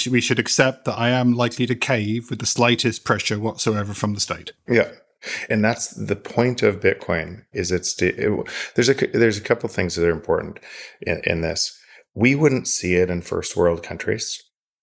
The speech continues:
Speaker 2: like you would in, in a third world country. So when you have, and, and just, uh, what ends up happening in a monopoly is a monopoly protects the people closest to the mo-, monopoly.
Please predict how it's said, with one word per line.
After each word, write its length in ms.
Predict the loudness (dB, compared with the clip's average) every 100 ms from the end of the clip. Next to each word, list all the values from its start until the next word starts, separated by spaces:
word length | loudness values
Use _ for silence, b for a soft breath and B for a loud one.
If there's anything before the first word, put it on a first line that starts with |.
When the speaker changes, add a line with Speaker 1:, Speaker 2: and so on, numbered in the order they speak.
| _ -4
Speaker 2:
like 320 | 2 2 2
you 100 | -2
would 200 | -2 -2
in, 260 | -2 -4 -8 -6
in 500 | -2 -2 -2 -4 -6 -6
a 60 |
third 280 | 0 0 0
world 300 | -2 -2 -4
country. 420 | -8 -8 -10 -14 _ _ _ _ B B B B B 0
So 400 | 4 6 4 0
when 240 | -2 2
you 160 | 4 4
have, 340 | 4 2 0 -18 -16 -6 -4
and, 160 | -2 -2
and 160 | 2
just, 400 | 4 4 -2 -6 -2 0
uh, 80 | 2
what 300 | 6 6 6
ends 240 | 2 0
up 120 | -2 0
happening 320 | 0 0 -2
in 100 | -2
a 60 |
monopoly 560 | -4 -4 -4 -4 -4 -6 -8 _ _ -6
is 140 | -2 2
a 40 |
monopoly 440 | 2 2 2 0
protects 440 | -2 -4 -4 -4 -6
the 80 | -8
people 200 | -10 -6
closest 500 | -4 -2 -2 -6 -6
to 60 |
the 120 | -6 -4
mo-, 280 | -6 -8 -8
monopoly. 480 | -8 -8 -8 -12